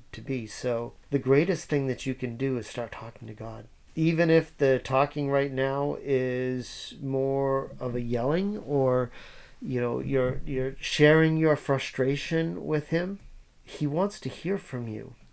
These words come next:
And he doesn't want to just hear from you to, 'cause he knows how you're feeling. He knows your heart. He knows what's in your mind. So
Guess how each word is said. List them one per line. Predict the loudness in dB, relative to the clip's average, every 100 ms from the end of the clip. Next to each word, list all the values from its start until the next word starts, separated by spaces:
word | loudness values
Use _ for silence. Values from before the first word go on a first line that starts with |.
| -6
And | 0 6
he |
doesn't | 6 6 4
want | 4 0
to | 2
just | 0 0 -10
hear | -2 0 0
from | 0 -2 0
you | 0 0 -2 -6
to, | -8 -10 -12 -4
'cause | -2 0
he | 0
knows | 2 2 2 0
how | 0
you're | 2 2
feeling. | 0 -2 -2 -4
He | -2 -2
knows | 0 0 -2 -4
your | -4
heart. | 0 0 -2 -12 -8
He | 0 2
knows | 4 2 2
what's | -4 -4
in | -2
your | 0 0
mind. | -2 -2 -2 -4
So | 2 4